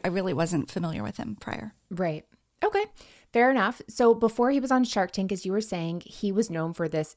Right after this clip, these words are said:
Speaker 2: incredible fashion, uh, empire called fubu, which
Speaker 1: Mm-hmm.
Speaker 2: stands for Us by Us. But before fubu was a thing,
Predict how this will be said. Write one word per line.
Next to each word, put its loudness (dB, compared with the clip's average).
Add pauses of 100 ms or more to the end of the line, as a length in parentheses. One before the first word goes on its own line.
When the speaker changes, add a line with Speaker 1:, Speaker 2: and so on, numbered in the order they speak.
(120)
Speaker 2:
incredible 0
fashion, -4
uh, -4 (140)
empire 2
called -2
fubu, -2
which -4
Speaker 1:
Mm-hmm. 0
Speaker 2:
stands -6
for -4
Us -6
by -6
Us. -6 (560)
But 6
before 0
fubu 0
was 0
a -2
thing, 2